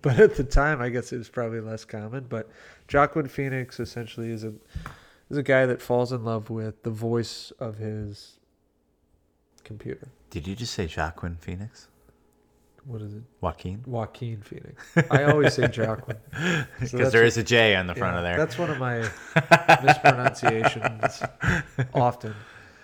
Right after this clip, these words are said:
Speaker 2: Gotcha.
Speaker 1: Uh, and Scarlett Johansson is the computer voice.
Speaker 2: Okay.
Speaker 1: So who could blame him?
Speaker 2: I, you know what? I think I've heard of this movie before, and the review I heard of it was not great.
Speaker 1: It's a Spike Jonze movie.
Speaker 2: Okay.
Speaker 1: Uh, he did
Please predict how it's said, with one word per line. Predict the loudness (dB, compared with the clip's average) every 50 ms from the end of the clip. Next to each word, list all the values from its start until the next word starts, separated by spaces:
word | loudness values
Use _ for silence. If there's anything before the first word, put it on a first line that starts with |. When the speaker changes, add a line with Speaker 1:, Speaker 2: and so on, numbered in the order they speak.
| -20 _ -6
Speaker 2:
Gotcha. | -4 -4 -2 -2 -2
Speaker 1:
Uh, | -2 -2 -2 -4 -6 -8
and | -8 -6 -6 -6 -6 -8 -10
Scarlett | -4 0 2 2 2 2 2 0
Johansson | 0 0 0 -2 -4 -6 -8 -10 -12
is | -12 -12 -12
the | -14 -14
computer | -14 -14 -10 -10 -8 -8 -8
voice. | -10 -12 -14 -16 -16 -16 -20 _ _
Speaker 2:
Okay. | -4 -2 0 0 0 0 0 0 -2 -2 -2
Speaker 1:
So | -4 -4
who | -4 -4
could | -4 -6 -10
blame | -12 -12 -14 -14
him? | -14 -14 -8 -4
Speaker 2:
I, | 0 0 2 2
you | 0 0 0 0
know | 0 2 2
what? | 2 2
I | 0 -2
think | -2 -2 -4 -2 0
I've | 0 -2 -2 -2
heard | 0 0 2 2 0
of | 0
this | -2 -6 -8 -8
movie | -8 -8 -6 -6 -6 -8
before, | -8 -10 -8 -6 -6 -4 -4 -6 -8 -12 -16 -16 -10
and | -8 -6 -4 -2
the | -2 0
review | 0 0 0 0 0 2 2
I | 0 0
heard | 0 0 0 0
of | 2 2
it | 0 0 0 -2
was | -4 -6 -4 -4
not | -6 -6 -4 -4 -2 -2 -2 -4 -4 -6 -8 -12 _ _ _ _ -12 -12 -12 -12 -18 _ _ _ _ -12
great. | -6 -4 -4 -4 -6 -10 -16 _
Speaker 1:
It's | _ -8
a | -6 -6
Spike | -6 -2 0 0 0 0 0
Jonze | -2 -2 0 0 -2 -6 -8 -10 -8
movie. | -6 -4 -4 -4 -6 -6 -10 -14 _ _ _ _ _ _ _ _ _ _ _ -16
Speaker 2:
Okay. | -10 -8 -6 -8 -8 -10 _ _ _ _ _ _ _ _ _ _ _ -10
Speaker 1:
Uh, | -8 -6 -6 -6 -8
he | -6 -6 -6 -6 -4
did | -4 -2 -2 0 0 0 -2 -2 -4 -8